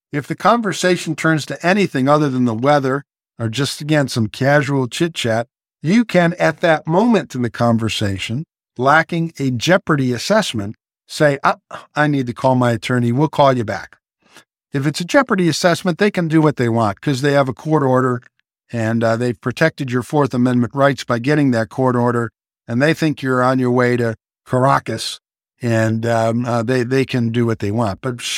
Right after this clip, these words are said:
uh, uh, not being a jeopardy assessment, they have to stop talking and they have to leave politely, respectfully.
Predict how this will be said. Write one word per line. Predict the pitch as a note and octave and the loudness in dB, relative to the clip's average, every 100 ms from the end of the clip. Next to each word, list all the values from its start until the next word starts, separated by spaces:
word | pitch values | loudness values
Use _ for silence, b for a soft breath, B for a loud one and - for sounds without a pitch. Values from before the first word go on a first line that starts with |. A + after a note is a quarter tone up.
| - | -8
uh, | C#3+ B2 _ _ _ - | -8 -8 _ _ _ -8
uh, | A#2 | -4
not | A#2 E3+ B3 - | 0 2 0 2
being | E3 C3+ | 0 2
a | |
jeopardy | A#2+ B2+ - A2 G#2+ | 0 0 0 -2 -2
assessment, | G2+ - A2 - A#2+ | -2 -2 -4 -2 -6
they | B2 A#2 | -6 -10
have | - C#3+ D#3+ - | -6 -2 -2 -4
to | C3 | -12
stop | - D3 C#3+ D3+ | -8 -2 0 0
talking | - C#3+ F3+ - G2+ G#2+ _ _ _ _ _ - | -2 0 0 0 -10 -14 _ _ _ _ _ -2
and | A#2+ | 0
they | C#3 | 0
have | A#2 A2+ - | 0 -2 -4
to | |
leave | D3 E3+ A#3 G#3 - - | 0 2 2 0 -4 -14
politely, | - B3 D3 D#3+ E3 A3+ B3 - | -2 2 2 2 -2 -4 -6 -8
respectfully. | F3 - B2 A2 A#2+ C#3 | -6 -2 -2 -2 -6 -6